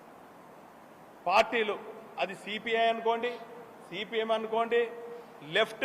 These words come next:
నుంచి రైట్కు ఉన్నటువంటి పేదల కోసం పోరాడే ప్రతి పార్టీ సహాయ సహకారాలు తీసుకుంటాం. అదేవిధంగా ఈ గుడిసెవాసులందరూ కూడా వందకు వంద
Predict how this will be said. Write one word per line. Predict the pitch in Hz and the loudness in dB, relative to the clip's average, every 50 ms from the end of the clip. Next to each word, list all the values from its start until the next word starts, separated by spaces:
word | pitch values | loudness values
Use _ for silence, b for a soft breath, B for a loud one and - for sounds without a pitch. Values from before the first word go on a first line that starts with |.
| 262 247 | 0 0
నుంచి | 254 247 - 254 226 220 | 0 -2 -2 0 2 4
రైట్కు | 220 226 240 - 247 233 240 240 226 208 - - - - - - - - - - - - - - 175 | 4 4 4 2 -2 -2 0 2 2 0 0 -4 -10 -12 -14 -16 -16 -18 -20 -20 -20 -20 -16 -12 0
ఉన్నటువంటి | 202 220 226 220 226 226 226 226 226 233 240 233 233 240 - - | 4 6 6 6 6 4 4 4 4 2 0 0 -2 -2 -2 2
పేదల | 190 214 226 233 233 233 233 226 226 220 | 4 4 6 6 6 4 4 2 2 2
కోసం | 220 220 214 233 233 233 220 - - | 2 2 4 4 2 2 2 0 0
పోరాడే | 214 220 220 220 208 208 214 214 214 214 214 214 214 | 2 2 4 6 6 6 6 4 2 0 0 0 2
ప్రతి | 208 190 185 220 202 - - - 190 | 0 0 0 -2 -8 -8 -4 0 2
పార్టీ | 190 202 220 214 - 269 240 233 214 175 - - - - - - - - | 4 4 4 4 2 0 -2 -2 -2 -4 -8 -14 -16 -18 -18 -12 -6 0
సహాయ | 165 170 196 214 214 214 214 | 2 4 4 4 4 4 2
సహకారాలు | 208 208 202 208 196 190 185 - - 175 | 2 2 2 2 0 0 -2 -6 -8 -8
తీసుకుంటాం. | 202 196 - - 240 220 - 247 254 254 247 - - - - - - - - - - - - - - - - - - - - - - - - - - - - - - - - - - - | -10 -8 -6 -4 -4 0 4 4 4 4 4 0 -8 -12 -14 -14 -16 -16 -16 -18 -18 -18 -20 -20 -20 -20 -20 -20 -20 -20 -20 -20 -20 -20 -20 -20 -20 -20 -20 -20 -20 -20 -20 -10 -4 0
అదేవిధంగా | 151 202 233 240 240 240 233 233 233 226 240 233 226 214 196 - - - - - - - - - - - - - - 202 226 | 4 6 8 8 6 4 2 0 4 6 8 8 8 6 4 0 -6 -10 -12 -12 -14 -14 -14 -14 -16 -16 -16 -12 -8 -6 -6
ఈ | 226 208 170 | -6 -4 -4
గుడిసెవాసులందరూ | 185 214 214 240 247 240 233 233 233 214 233 226 214 208 226 233 240 240 247 226 | -4 -2 2 2 4 6 8 6 6 6 2 0 -2 0 2 4 4 4 6 6
కూడా | 226 226 208 - - - - - - - - - - - - - - - - - - - - - - - - - - - - - - - - - - - - - - - - - - - - - - - - - - - - - - - - - - - - 165 | 6 6 6 6 4 0 -8 -10 -12 -14 -16 -16 -18 -18 -18 -18 -20 -20 -20 -20 -20 -20 -20 -20 -20 -20 -20 -20 -20 -20 -20 -20 -20 -20 -20 -20 -20 -20 -20 -20 -20 -20 -20 -20 -20 -20 -20 -20 -20 -20 -20 -20 -20 -20 -20 -20 -20 -20 -20 -20 -18 -2 4 4
వందకు | 180 214 240 240 262 262 240 247 | 6 6 6 6 6 6 6 6
వంద | 247 240 240 | 6 6 6